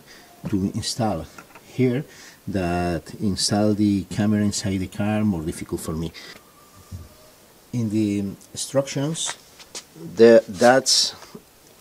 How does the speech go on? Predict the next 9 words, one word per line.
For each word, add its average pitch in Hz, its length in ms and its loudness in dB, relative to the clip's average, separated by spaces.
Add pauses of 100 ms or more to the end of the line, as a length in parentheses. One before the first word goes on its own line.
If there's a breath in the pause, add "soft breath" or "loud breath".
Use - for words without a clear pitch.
(120)
stated, 123 720 4 (520 soft breath)
stated 117 580 0 (140)
that 98 260 0
we 101 140 0
need 113 260 0
to, 98 560 4 (680 loud breath)
first 113 280 8
of 123 140 0
all 135 280 8